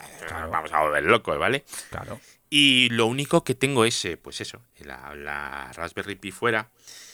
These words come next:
Speaker 1: por un tema muy concreto, que es que en, en MikroTik el cliente de Open V P N funciona solo con T C P.
Speaker 2: Ajá.
Speaker 1: Y como por el Open V P N meto la telefonía, mm, pues no quiero que la telefonía vaya sobre T C P.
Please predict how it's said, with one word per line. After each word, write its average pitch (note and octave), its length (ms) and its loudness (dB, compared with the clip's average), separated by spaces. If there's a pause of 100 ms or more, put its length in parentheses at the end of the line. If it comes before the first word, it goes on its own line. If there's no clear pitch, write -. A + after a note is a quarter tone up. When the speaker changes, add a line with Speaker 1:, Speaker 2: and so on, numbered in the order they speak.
(240)
Speaker 1:
por A2+ 180 4
un A#2+ 180 -2
tema C3+ 200 2
muy D3 140 2
concreto, G#2+ 480 4
que F#2+ 60 -2
es F2 100 -6
que A#2 360 4
en, E2+ 220 -6
en F#2 160 -10
MikroTik E2+ 580 -6
el F2+ 440 -2
cliente F#2 320 -8
de G#2+ 80 0
Open G#2 180 -4
V G#2 180 0
P G2+ 100 -2
N G#2+ 120 0
funciona G2+ 340 -2
solo G#2 220 -2
con F2 120 -8
T F2+ 100 -6
C - 160 -6
P. A#2+ 240 -2 (540)
Speaker 2:
Ajá. A#2+ 120 2
Speaker 1:
Y F#2 420 4
como F#2 240 -2
por E2+ 120 4
el E2+ 80 4
Open G2+ 220 2
V G2+ 140 4
P G#2+ 120 0
N A2+ 160 2
meto E2+ 220 -4
la F#2 80 0
telefonía, A2 500 0 (600)
mm, E2+ 1300 -4
pues D#2+ 340 -2
no F2 140 0
quiero G2+ 180 4
que F#2+ 60 4
la E2+ 100 4
telefonía F2 600 -2
vaya F2+ 240 2
sobre E2 260 2
T E2 120 -2
C - 200 -2
P. C3 200 2